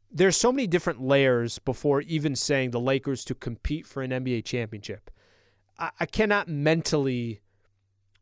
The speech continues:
put that into my brain right now simply because, uh, where the Lakers are sitting. It's not realistic unless they make it start looking more realistic.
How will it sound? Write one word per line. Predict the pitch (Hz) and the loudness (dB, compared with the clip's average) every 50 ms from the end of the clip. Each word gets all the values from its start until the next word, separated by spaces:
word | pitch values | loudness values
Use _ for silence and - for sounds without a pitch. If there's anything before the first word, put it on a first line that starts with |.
| _ _ | _ _
put | - - 175 - | 0 0 2 4
that | 160 160 151 143 | 4 4 4 4
into | 151 147 147 | 4 2 2
my | 135 127 120 117 | 2 0 0 0
brain | 110 104 127 131 139 139 147 147 143 | -2 -2 0 2 2 2 2 0 0
right | 131 120 110 110 117 - | 0 0 0 0 -2 -4
now | 117 110 110 110 110 107 107 101 - _ _ _ _ _ _ _ | -6 -4 -4 -2 -4 -4 -4 -6 -10 _ _ _ _ _ _ _
simply | - - - 165 165 151 - 165 156 | -8 -2 2 2 2 4 4 2 2
because, | 143 139 135 - - 139 135 127 127 123 123 120 113 - - - - _ | 4 2 0 0 0 2 4 4 4 4 2 0 -2 -6 -8 -10 -8 _
uh, | - 123 117 117 | -4 -2 0 2
where | 123 139 139 | 4 4 4
the | 127 120 | 4 2
Lakers | 127 123 117 - 127 110 | 0 0 -2 -4 -6 -6
are | 117 | -6
sitting. | 104 - - 120 107 104 - - _ _ _ _ _ _ _ _ _ _ _ _ _ _ | -6 -6 -4 -6 -6 -8 -10 -18 _ _ _ _ _ _ _ _ _ _ _ _ _ _
It's | - 151 - - | -8 -8 -6 -4
not | 160 165 202 220 - - | 0 0 0 0 0 0
realistic | - 185 185 180 156 135 131 156 143 - - - 123 107 104 - - - _ _ _ _ _ _ - | 0 2 4 4 4 4 2 0 0 0 -2 -4 -4 -6 -6 -8 -16 -20 _ _ _ _ _ _ -4
unless | 160 147 143 151 160 147 - | -2 0 2 2 2 2 2
they | - 170 151 | 0 0 0
make | 135 135 147 147 - | 2 2 2 2 0
it | - 143 | -2 -6
start | - - - 147 135 123 | -4 0 0 0 0 0
looking | 123 143 135 - 143 131 123 | -2 -2 -2 -2 -4 -4 -2
more | 123 120 123 117 | 0 0 0 0
realistic. | 117 120 117 113 113 143 170 - - - - - _ - | 0 0 -2 0 0 0 0 -2 -4 -8 -12 -14 _ -20